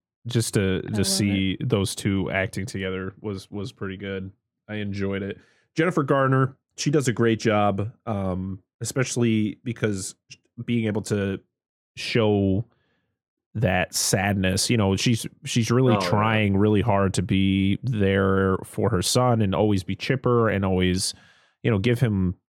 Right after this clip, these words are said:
Speaker 1: uh, the best advice that she can give and all that. And he kinda just, he's, he's a, he's, you know, he's supposed to be manifesting a younger Ryan Reynolds where he's always coming back with sarcasm or just kinda, he's treating her like shit.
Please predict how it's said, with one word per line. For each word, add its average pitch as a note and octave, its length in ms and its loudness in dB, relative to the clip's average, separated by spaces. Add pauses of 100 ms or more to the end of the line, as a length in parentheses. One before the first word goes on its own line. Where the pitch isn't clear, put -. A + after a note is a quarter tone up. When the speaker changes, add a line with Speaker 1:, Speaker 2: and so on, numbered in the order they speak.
(120)
Speaker 1:
uh, G2+ 160 2
the G2+ 120 0
best A2+ 300 0
advice G2 540 0
that F2 200 0
she F#2+ 160 -4
can F#2 180 -2
give F#2 380 2
and F2+ 80 0
all F2+ 140 2
that. F#2 320 2
And F#2+ 100 -2
he F#2+ 100 2
kinda F2+ 280 0
just, F2 420 -2
he's, G2+ 300 0
he's B2 260 2
a, F#2+ 120 4 (300)
he's, A#2 380 0
you D4 100 0
know, G#2+ 320 0
he's C#3+ 380 0 (220)
supposed - 400 -2
to B2+ 60 -4
be A#2 100 0
manifesting G#2 920 -2
a G#2 80 0
younger F#2+ 380 2
Ryan F#2 280 2
Reynolds A2+ 340 0
where G2+ 120 2
he's F#2 180 2
always G2+ 300 2
coming F#2 260 0
back F2+ 220 0
with F#2 80 -4
sarcasm G#2 800 0
or F#2 160 0
just F2+ 260 -4
kinda, G#2+ 200 -4
he's G#2+ 160 -2
treating C3 280 -4
her C3 100 0
like A#2+ 140 2
shit. - 420 -2